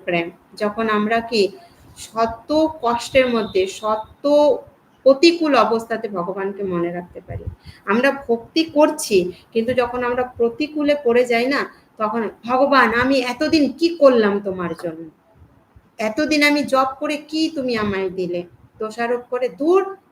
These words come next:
আর জপই করবো না। এতদিন এই করার পরও তুমি আমাকে এত সংকটে ফেললে।" তাই না? এই করে অনেক সময় আমরা ভক্তি জীবন ছেড়ে দিই। হ্যাঁ, ছেড়ে দিই, করি না। তারপরে আবার যখন একটু সাধু সঙ্গ টঙ্গ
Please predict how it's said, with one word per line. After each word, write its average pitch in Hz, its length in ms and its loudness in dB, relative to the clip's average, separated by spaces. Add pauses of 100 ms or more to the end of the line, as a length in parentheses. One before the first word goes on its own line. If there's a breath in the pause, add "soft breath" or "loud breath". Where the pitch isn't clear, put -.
আর 208 180 -6
জপই 214 460 -2
করবো 185 340 -6
না। 175 200 -8 (280 soft breath)
এতদিন 226 460 -2
এই 220 140 -4
করার 220 340 -4
পরও 226 220 -6
তুমি 233 240 -6
আমাকে 247 260 -6
এত 262 440 -4
সংকটে 330 600 0
ফেললে।" 208 580 0 (1400)
তাই 214 140 0
না? 247 360 -6 (1000)
এই 247 180 0
করে 254 200 2
অনেক 226 260 -4
সময় 220 160 -8
আমরা 208 180 -4
ভক্তি 196 360 -10
জীবন 196 300 -12
ছেড়ে 160 340 -14
দিই। 175 100 -16 (1200)
হ্যাঁ, 208 160 -12
ছেড়ে 220 280 -2
দিই, 208 280 -4
করি 220 220 -2
না। 208 320 -4 (480)
তারপরে 202 320 -4
আবার 202 440 0
যখন 202 300 -4
একটু 202 220 -4
সাধু 190 300 -6
সঙ্গ 202 300 -6
টঙ্গ 202 280 -10